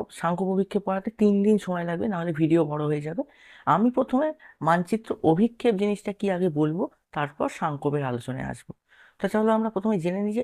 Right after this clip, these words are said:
এই যে মানচিত্র অভিক্ষেপ, মানে ম্যাপ প্রজেকশন বলতে আসলে কি বোঝায়। দেখো, ম্যাপ, মানচিত্র অভিক্ষেপ এই কথাটা হয়তো না শুনে থাকলেও প্রজেকশন কথাটা হয়তো তোমরা শুনেছো, কারণ আমরা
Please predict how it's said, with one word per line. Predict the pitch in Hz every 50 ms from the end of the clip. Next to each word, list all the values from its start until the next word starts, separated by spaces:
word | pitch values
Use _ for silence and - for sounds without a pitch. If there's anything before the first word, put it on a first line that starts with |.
| - -
এই | 180
যে | 175 226 226
মানচিত্র | 196 170 156 160 165 160 - 202 - - -
অভিক্ষেপ, | 170 151 143 160 156 156 - - - - - _ _ _ _ _ -
মানে | - 160 160 156
ম্যাপ | 156 165 185 180 - -
প্রজেকশন | 180 180 170 180 180 185 - - 202 196
বলতে | 190 185 190 190 -
আসলে | 196 196 - 220 247
কি | 240 - - - 233 226
বোঝায়। | 160 147 147 123 131 127 - - _ _ _ _ _ _ _ _ _ _ _ _ _ _ _ _ _ _ _ _ _ _ _ _
দেখো, | - 214 220 - 170
ম্যাপ, | 156 160 175 196 214 220 - _ _ _ _ _ _ _ _ _ -
মানচিত্র | 175 185 190 185 - 226 220 - 240
অভিক্ষেপ | 220 226 220 - - 254 254 -
এই | - 220 233 233
কথাটা | - 226 220 226 226
হয়তো | 226 220 220 226
না | 214 190 185 196
শুনে | 196 - 214 208 202 196
থাকলেও | 196 185 196 233 220 - _ -
প্রজেকশন | 208 220 214 220 233 220 - - 240 220 214
কথাটা | 196 190 180 - 180 180 180
হয়তো | 180 175 175
তোমরা | 170 180 180 196 254
শুনেছো, | - - - 185 143 123 - - - - _ - - - - -
কারণ | - 175 185
আমরা | 190 196 208